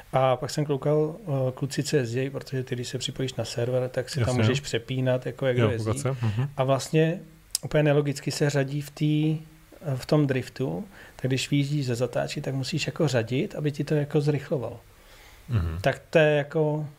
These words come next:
Speaker 1: zase
Speaker 2: Hm.
Speaker 1: je tam takovejhle jako trošku fatál.
Speaker 2: Hm, hm, hm, hm. OK. OK.
Speaker 1: Ale jako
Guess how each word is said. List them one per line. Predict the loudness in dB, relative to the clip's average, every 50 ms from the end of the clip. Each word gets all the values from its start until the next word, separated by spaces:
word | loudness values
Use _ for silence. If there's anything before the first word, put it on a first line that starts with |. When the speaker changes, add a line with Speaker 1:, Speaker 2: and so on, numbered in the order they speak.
| -20 -20 -20 -20 -12 -6
Speaker 1:
zase | 0 2 4 4
Speaker 2:
Hm. |
Speaker 1:
je | 4
tam | 4 4 2
takovejhle | 0 -2 -2 0 0 0 0 0 0 -2
jako | -2 -2 -4 -8 -8
trošku | -6 -6 -6 -6 -6 -6 -8 -8
fatál. | -6 -4 -4 -2 0 0 0 0 0 -4 -8 -12 -6 0
Speaker 2:
Hm, | 0 2 2 0 -4 -4 -4
hm, | -2 -2 -4 -4 -4
hm, |
hm. | -4 -4 -4 -8 -12 -8 -4 0
OK. | 0 2 2 0 0 -4 -6 -10 -20 -20 -20 -20 -20 -20 -20 -20 -14 -6 -4
OK. | -2 0 0 0 0 -2 -4 -6 -2 2 4
Speaker 1:
Ale | 6 6 6 6 2 -2 -6 -4
jako | -4 -2 0 2 2 2 0